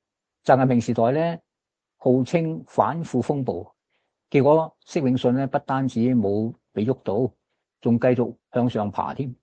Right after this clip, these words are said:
當上咗河南政協委員同常委、中國佛教協會理事會副會長。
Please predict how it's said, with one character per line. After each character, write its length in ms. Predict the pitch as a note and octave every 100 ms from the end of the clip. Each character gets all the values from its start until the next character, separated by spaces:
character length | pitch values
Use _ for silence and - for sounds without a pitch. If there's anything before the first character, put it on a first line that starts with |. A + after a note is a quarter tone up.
| _ _ _ _ _ _ _ _ _
當 180 | - D3
上 180 | C3 B2+
咗 380 | B2+ C#3+ C#3+ - _
河 220 | - G#2
南 300 | G2+ G2+ G#2
政 240 | G#2 C3+ A#2+
協 160 | B2
委 160 | A2 C3
員 220 | A#2 F#2+
同 160 | G2+ F#2
常 300 | G2+ D2+ D#2
委、 260 | D2 C3 - _ _ _ _ _ _ _
中 160 | F#3+
國 80 | D#3+
佛 140 | C#3+ A#2+
教 160 | B2+
協 240 | B2+ B2+ A#2
會 120 | D3
理 140 | B2+
事 240 | A#2+ A2+ A2
會 280 | G#2 A#2 C#3
副 200 | C3 A2+
會 100 | C3+
長。 260 | G2+ C3